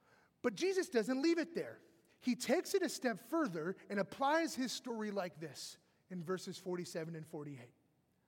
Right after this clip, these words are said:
"I tell you, her sins," referring to the woman, "and they are many, have been forgiven.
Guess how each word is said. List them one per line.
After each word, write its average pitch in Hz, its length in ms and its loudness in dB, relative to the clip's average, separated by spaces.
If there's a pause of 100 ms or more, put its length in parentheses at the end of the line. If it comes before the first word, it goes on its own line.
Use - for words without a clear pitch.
(920)
"I 196 120 -2
tell 214 340 -4
you, 156 240 -6 (560)
her 254 260 -2
sins," 190 680 -8
referring 196 400 -6
to 208 100 -8
the 196 100 -6
woman, 170 300 -10 (840)
"and 180 180 -2
they 262 160 2
are 311 180 4
many, 262 320 0 (1200)
have 175 180 -8
been 190 140 -6
forgiven. 185 480 -12